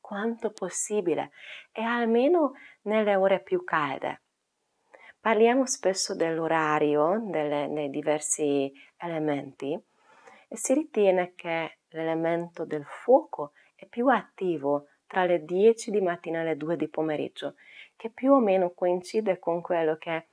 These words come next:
diciamo anche normalmente di non esporci al sole. Quindi queste ore sono sconsigliati per, eh, fare un allenamento intenso, per andare a correre,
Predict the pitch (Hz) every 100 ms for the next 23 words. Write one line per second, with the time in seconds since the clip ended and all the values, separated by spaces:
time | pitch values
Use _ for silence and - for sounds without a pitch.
0 | _ _ - 214 - 226 240 185 180 170
1 | 160 160 165 202 190 - 156 156 160 156
2 | 147 - - 160 - 160 139 - - -
3 | - - _ _ _ _ _ - - 220
4 | 220 - 262 - - 208 190 190 185 185
5 | - _ - 202 185 - - 180 175 -
6 | 170 175 202 202 196 - 156 151 _ _
7 | _ _ _ 165 151 156 156 151 - 147
8 | 139 - - - 160 151 151 143 143 139
9 | 131 131 135 135 139 151 147 - 185 180
10 | 170 185 185 180 147 139 143 139 139 -
11 | - - - 208 196 196 185 190 185 185
12 | 185